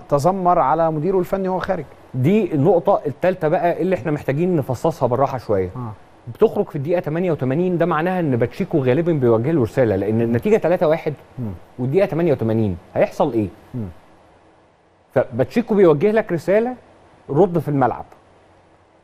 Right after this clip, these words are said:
Speaker 2: مش بره الملعب. بس ادي كل الموضوع. انما في النهايه لازم ندعم،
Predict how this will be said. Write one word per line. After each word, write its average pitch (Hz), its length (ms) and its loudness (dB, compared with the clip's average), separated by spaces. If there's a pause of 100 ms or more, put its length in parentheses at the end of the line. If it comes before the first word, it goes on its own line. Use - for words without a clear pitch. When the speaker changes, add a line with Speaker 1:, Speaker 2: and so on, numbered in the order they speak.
(160)
Speaker 2:
مش 147 280 0
بره 180 260 4
الملعب. 113 340 -2 (880)
بس - 300 -4 (220)
ادي 147 180 0
كل 156 220 0
الموضوع. 107 500 2
انما 160 220 2
في 147 80 -4
النهايه 190 480 4 (680)
لازم 175 520 2 (580)
ندعم، 185 520 0